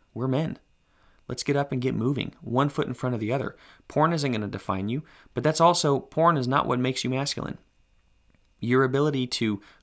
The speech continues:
go out and conquer the things that are put in front of you, that's what makes you a man. And to do it to the glory of God. Pursue that and wait to see how that will change your perspective. If you start liking who you see in the mirror and you start, you really start gaining your own respect,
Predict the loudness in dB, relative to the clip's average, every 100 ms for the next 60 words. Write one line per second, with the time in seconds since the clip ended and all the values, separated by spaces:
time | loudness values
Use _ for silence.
0 | 0 4 4 2 -4 2 4 4 2 -2
1 | -2 -2 0 -2 -4 -4 -6 -4 -2 -2
2 | -4 -8 -12 -20 -20 _ 0 2 2 0
3 | -4 -2 -2 -2 -4 -4 -6 -10 -16 _
4 | _ _ _ _ _ -10 -8 0 2 2
5 | -2 -2 2 2 2 0 -4 -8 -10 _
6 | _ _ _ _ _ _ _ _ _ _
7 | _ _ -2 0 2 2 2 4 4 2
8 | -2 -2 0 0 -2 -2 0 2 0 0
9 | 0 2 2 -2 -4 -2 -2 0 -2 -6
10 | -6 -4 -4 -4 -12 -14 -20 -20 -10 -6
11 | -2 0 2 4 4 2 -2 -2 0 0
12 | 0 0 0 0 0 -2 -2 -2 -2 -4
13 | -12 -20 -20 -12 -8 -4 0 2 2 2
14 | 0 -2 0 0 2 2 2 4 4 4
15 | 2 0 0 -2 -4